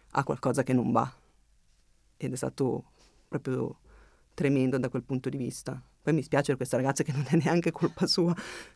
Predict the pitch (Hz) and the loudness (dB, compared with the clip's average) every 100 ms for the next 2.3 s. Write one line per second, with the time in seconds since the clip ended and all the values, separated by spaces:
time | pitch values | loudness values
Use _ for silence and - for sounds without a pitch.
0 | _ 143 139 156 151 131 127 123 127 123 | _ 2 6 8 8 6 2 2 2 2
1 | 143 143 123 117 117 127 - _ _ _ | 6 6 6 2 -2 -8 -14 _ _ _
2 | - - | -10 -8